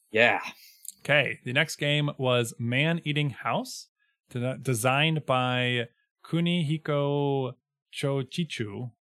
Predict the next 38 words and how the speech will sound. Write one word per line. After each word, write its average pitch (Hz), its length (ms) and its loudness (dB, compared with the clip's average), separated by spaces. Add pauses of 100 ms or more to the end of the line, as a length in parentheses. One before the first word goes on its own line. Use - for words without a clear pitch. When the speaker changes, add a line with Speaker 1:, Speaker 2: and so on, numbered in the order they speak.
(480)
Speaker 2:
I 117 40 -20 (100)
don't 113 180 -6
know 113 60 -4
if 104 60 -12
I 107 80 -10
pronounced 110 320 -6
that 113 140 -4
correctly. 117 380 -6
I 117 120 -6
apologize. 127 680 -6 (500)
<laughs> - 500 -18
Speaker 1:
That's - 380 -2 (400)
Speaker 2:
Can 170 100 10
you 165 120 12
try, 175 200 8
Daniel? 202 320 8
I 170 100 8
think 185 200 4
your 190 80 6
Japanese 156 380 6
is 123 100 -2
a 120 60 2
little 123 160 8
Speaker 1:
Yeah. 113 80 8
Speaker 2:
better 107 120 6
than 110 120 0
mine. 107 340 -2 (420)
Speaker 1:
Let 117 100 -8
me 127 120 0
see. 110 540 0 (180)
Oh, 104 180 -12 (480)
I 110 40 -6
don't 101 160 -10
have 101 200 -6
it 98 80 -4
up. 101 180 -6 (200)
I'm 104 60 -20
sorry. 101 520 -10